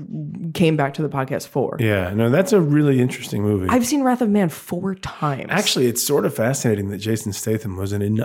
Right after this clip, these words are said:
Speaker 2: was not in The Gentleman.
Speaker 1: Yeah.
Speaker 2: And I almost wonder if the lead role that went to Matthew McConaughey was written for Jason Statham.
Speaker 1: Yeah. I mean, I'm a big
Speaker 2: Becau-
Speaker 1: McConaughey fan.
Speaker 2: Yeah.
Speaker 1: And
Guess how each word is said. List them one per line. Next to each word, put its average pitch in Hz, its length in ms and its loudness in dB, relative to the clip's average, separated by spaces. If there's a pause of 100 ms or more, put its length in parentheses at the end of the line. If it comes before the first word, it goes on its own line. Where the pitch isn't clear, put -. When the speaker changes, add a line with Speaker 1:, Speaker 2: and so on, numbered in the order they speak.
(120)
Speaker 2:
was 110 140 0
not 117 320 2
in 113 160 2
The 101 80 0
Gentleman. 123 600 -2
Speaker 1:
Yeah. 214 320 4
Speaker 2:
And 117 100 2
I 123 60 2
almost 135 440 2
wonder 113 340 2
if 98 160 -6
the 101 100 -4
lead 107 240 2
role 101 420 0
that 104 120 -2
went 107 220 -2
to 98 100 -6
Matthew 104 300 -4
McConaughey 110 680 -2 (380)
was 104 200 -2
written 117 220 2
for 101 140 -8
Jason 98 360 -2
Statham. 131 640 -4
Speaker 1:
Yeah. 160 260 0
I 226 80 4
mean, 262 200 4
I'm 233 240 2
a 254 80 4
big 185 440 0 (200)
Speaker 2:
Becau- 170 140 2
Speaker 1:
McConaughey 170 440 2
fan. 208 520 -4
Speaker 2:
Yeah. 92 300 0
Speaker 1:
And 165 520 2